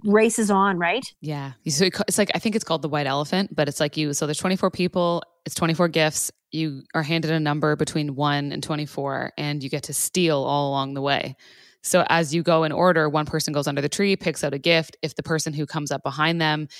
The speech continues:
Speaker 2: so if number one picks something and it's a really great gift, and then number five comes along, they can steal number one. It's like,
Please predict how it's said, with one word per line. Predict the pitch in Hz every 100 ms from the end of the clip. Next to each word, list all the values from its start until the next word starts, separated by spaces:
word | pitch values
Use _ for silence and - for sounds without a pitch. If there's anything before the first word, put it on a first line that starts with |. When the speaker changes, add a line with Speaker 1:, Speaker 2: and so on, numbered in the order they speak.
| -
Speaker 2:
so | - 151 147
if | - 165
number | 165 151
one | 143 170 175
picks | 170 170 -
something | 160 - 156 151 147 - - -
and | 165 156
it's | 156
a |
really | 143 156 160 156
great | 151 151 -
gift, | 151 170 220 - - - -
and | 170 165
then | 160 156
number | 160 151 143
five | 175 165 165
comes | 190 185
along, | 180 175 175 190 214 -
they | 170
can | - 165
steal | - 160 151
number | 147 139
one. | 135 180 185 185 185 - - -
It's | 165 -
like, | 165